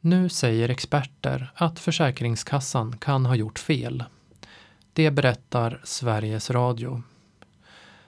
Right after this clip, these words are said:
Försäkringskassan har sagt nej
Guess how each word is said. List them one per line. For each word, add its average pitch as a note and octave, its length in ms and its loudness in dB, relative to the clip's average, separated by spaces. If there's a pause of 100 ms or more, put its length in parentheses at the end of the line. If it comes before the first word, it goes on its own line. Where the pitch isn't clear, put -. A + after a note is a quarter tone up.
(220)
Försäkringskassan E3+ 1160 2
har B2 200 2
sagt C3+ 300 0
nej A2+ 400 0